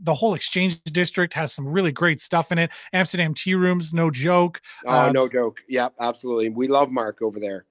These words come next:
Speaker 1: Yeah, right. Like, and, but that's what I mean. Like, if we're building people up, a, a lot of people are like, "Oh, you can't," you know, there's, there's this competition, but especially in the craft beer world here in Winnipeg, I'm finding a lot of, like,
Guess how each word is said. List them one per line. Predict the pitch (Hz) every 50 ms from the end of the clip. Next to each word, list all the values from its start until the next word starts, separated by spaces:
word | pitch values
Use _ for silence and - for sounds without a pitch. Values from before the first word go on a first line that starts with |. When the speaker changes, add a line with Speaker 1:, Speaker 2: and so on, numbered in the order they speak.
| _ _ _ _ _ _ -
Speaker 1:
Yeah, | 175 214 233 175 - 147 156
right. | 160 175 214 262 247
Like, | 190 202 196 185 151 -
and, | 196 190 160
but | 170 202 196
that's | 240 233 226 -
what | 220 196
I | 202
mean. | 208 220 196
Like, | 196 190 160 - _ -
if | 202 175 - -
we're | 262 294
building | 220 175 208 220 233 226 208 170
people | - 214 208 - 170 151
up, | 175 190 190 180 - - - - - -
a, | - 180 180 170
a | 190
lot | 190 208 233 285
of | 294
people | 277 262 208 214 196
are | 190
like, | 185 175 165 170
"Oh, | 190 196 196 202 196 190 185
you | 190 190 185 175
can't," | - - 202 196 180 - - _
you | 208 196 175
know, | 156 160 156
there's, | 151 156 160 143 - - -
there's | 175 160 156 -
this | - 160 -
competition, | - - 208 208 - 170 - - 233 - - - 180 151 139 - - - - - _
but | 196 185
especially | 160 - - - 262 269 269 - 339 285
in | 208
the | 180
craft | 156 - 190 185 185 185 - -
beer | 165 175 185 185
world | 160 151 151 151 151 143
here | - - 175 156 156 156
in | 151 147
Winnipeg, | 160 160 - 156 156 151 147 - - - - -
I'm | 190 175
finding | - 214 233 262 247
a | 208
lot | 185 190 196 190
of, | 175
like, | 190 185 160 -